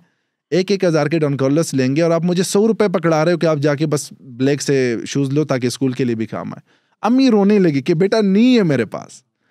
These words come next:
अच्छा, मुझे अभी भी याद है, मैं इतना रोया, लेकिन पैसे नहीं थे नईम भाई। मैं गया और वो, अ, सौ रुपये के मैंने शूज़ लिए, भाई और कज़न ने।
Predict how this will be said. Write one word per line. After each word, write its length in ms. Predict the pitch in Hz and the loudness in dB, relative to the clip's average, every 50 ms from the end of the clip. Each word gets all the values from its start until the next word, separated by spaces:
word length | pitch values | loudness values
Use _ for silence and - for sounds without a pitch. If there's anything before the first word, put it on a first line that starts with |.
| _ _ _ _ | _ _ _ _
अच्छा, 240 | - 151 156 - 214 | -6 -4 -2 0 0
मुझे 220 | 196 190 196 180 185 | 0 0 2 2 2
अभी 200 | 170 160 185 208 | 2 2 0 0
भी 140 | 170 175 | 2 2
याद 180 | 175 160 160 156 | 2 2 2 0
है, 60 | 175 | 0
मैं 240 | 180 180 175 180 - - | 0 0 -2 -2 -2 -4
इतना 360 | 127 123 - 147 156 175 196 | -4 -2 -2 0 0 2 2
रोया, 300 | 202 175 160 156 156 156 | 2 2 2 2 2 2
लेकिन 520 | 156 156 156 156 156 175 180 175 160 143 - _ _ _ _ _ _ _ _ _ - | 2 0 0 0 -2 -2 -2 -2 -4 -6 -10 _ _ _ _ _ _ _ _ _ -8
पैसे 260 | 127 123 - - 151 | -8 -8 -6 -4 -4
नहीं 220 | 151 165 175 165 | -2 0 -2 -2
थे 200 | 135 - 120 104 | -2 -4 -6 -6
नईम 260 | 101 98 95 98 101 95 | -6 -6 -8 -8 -10 -10
भाई। 160 | - - - _ _ - | -12 -16 -18 _ _ -10
मैं 220 | - 131 147 156 | -6 -4 -4 -2
गया 340 | 143 143 139 151 156 165 156 - _ _ _ _ _ _ _ _ - | 0 0 0 0 0 -2 -4 -6 _ _ _ _ _ _ _ _ -4
और 180 | 117 123 127 | -2 0 0
वो, 540 | 123 123 127 131 127 127 127 123 120 - - - _ _ _ _ - 107 | 0 0 0 2 2 2 2 0 0 -2 -6 -10 _ _ _ _ -16 -14
अ, 180 | 107 69 - | -14 -12 -12
सौ 220 | - - - 139 143 | -10 -6 -2 0 0
रुपये 220 | 147 135 135 135 | 0 0 0 0
के 100 | 120 127 | 0 0
मैंने 200 | 117 117 120 120 | 0 0 0 -2
शूज़ 320 | - - 127 131 135 135 | -2 -2 -2 -2 -2 -2
लिए, 220 | 135 131 131 131 123 | -2 0 0 0 0
भाई 300 | 113 101 104 110 120 120 | -2 -2 -2 0 0 0
और 140 | 117 113 113 | 0 -2 -4
कज़न 320 | - 117 113 101 117 117 | -4 -6 -4 -4 -2 -2
ने। 220 | 117 113 113 104 | -2 -2 -4 -4